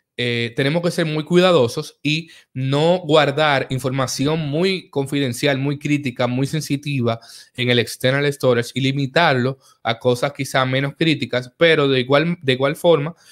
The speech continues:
eh, tenemos, eh, la posibilidad y deberíamos, eh, encriptar lo que guardemos ahí. Algo bien importante sobre el, sobre cualquier tipo de storage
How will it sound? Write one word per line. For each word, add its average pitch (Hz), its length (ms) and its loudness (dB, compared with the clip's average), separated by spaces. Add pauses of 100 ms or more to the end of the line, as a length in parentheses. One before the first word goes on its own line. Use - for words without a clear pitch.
(100)
eh, 117 120 0
tenemos, 127 600 -4
eh, 120 260 -2
la 117 140 -4
posibilidad 139 720 -4
y 123 100 -2
deberíamos, 120 800 -2
eh, 110 220 -6
encriptar 117 540 -2
lo 110 160 -2
que 110 100 -12
guardemos 107 480 -8
ahí. 170 200 -4 (920)
Algo 180 320 4
bien 202 200 2
importante 147 640 0
sobre 123 360 -2
el, 123 180 -4
sobre 127 280 -4
cualquier 139 340 -2
tipo 170 280 0
de 156 80 2
storage 107 520 -6